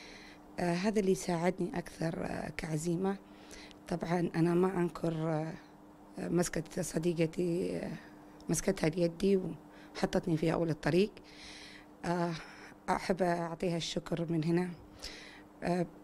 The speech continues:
بعدها الحمد لله بدينا في ستة أنواع، آه، في العطور. آه، اليوم إحنا ال-، من ست أصناف، أربعة نسائي، اثنين رجالي، بداياتنا ستة وثلاثين حبة. أقول اليوم ما شاء الله لا قوة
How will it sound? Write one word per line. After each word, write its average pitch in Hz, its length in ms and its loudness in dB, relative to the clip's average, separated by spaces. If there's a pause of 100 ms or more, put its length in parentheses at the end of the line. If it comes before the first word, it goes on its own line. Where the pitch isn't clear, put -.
(100)
بعدها 202 440 6
الحمد 175 340 4
لله 175 300 4
بدينا 175 380 2
في 180 180 -2
ستة - 440 -4
أنواع، 175 540 0
آه، 165 460 0
في - 140 -8
العطور. 175 480 2 (760)
آه، 196 180 2
اليوم 247 340 6
إحنا 220 300 6
ال-، 185 480 2
من 208 140 8
ست - 380 0
أصناف، 180 760 2
أربعة 190 380 2
نسائي، 180 760 2
اثنين 196 440 4
رجالي، 185 460 2
بداياتنا 175 720 2
ستة 196 340 -4
وثلاثين 170 460 -2
حبة. 175 400 -2 (680)
أقول 185 280 4
اليوم 196 320 6
ما 196 120 6
شاء 190 200 2
الله 190 220 2
لا 180 140 2
قوة 175 260 0